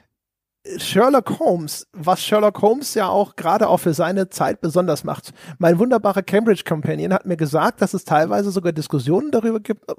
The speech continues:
ob man's, äh, Sherlock Holmes der Science Fiction zuordnen kann, weil ein Merkmal der Romane ist, dass er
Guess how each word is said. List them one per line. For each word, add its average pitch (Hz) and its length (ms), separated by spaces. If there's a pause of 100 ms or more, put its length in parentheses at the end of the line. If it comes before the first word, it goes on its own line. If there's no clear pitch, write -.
ob 190 180
man's, 175 360
äh, 175 120
Sherlock 175 320
Holmes 196 280
der 175 140
Science 160 300
Fiction - 380
zuordnen 151 480
kann, 165 440
weil 160 340
ein 151 100
Merkmal 202 540
der 180 160
Romane 160 540
ist, 147 300
dass 156 140
er 196 260